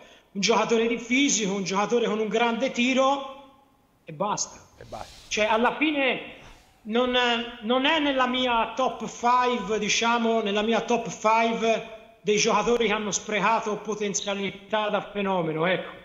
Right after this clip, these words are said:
Speaker 1: Cioè, lui ha sprecato, ma forse non aveva tutte queste potenzialità.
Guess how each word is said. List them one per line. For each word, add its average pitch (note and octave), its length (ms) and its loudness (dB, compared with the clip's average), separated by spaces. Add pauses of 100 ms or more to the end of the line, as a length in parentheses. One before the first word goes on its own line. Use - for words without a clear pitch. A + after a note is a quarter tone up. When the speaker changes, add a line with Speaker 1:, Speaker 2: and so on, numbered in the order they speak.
(260)
Speaker 1:
Cioè, A3 140 2
lui C#4+ 120 6
ha B3 80 2
sprecato, C#4 1080 0
ma G3+ 140 -4
forse C4+ 340 -2
non A3+ 140 0
aveva A#3 240 2
tutte G#3 220 -6
queste G3+ 260 -4
potenzialità. F#3 760 -4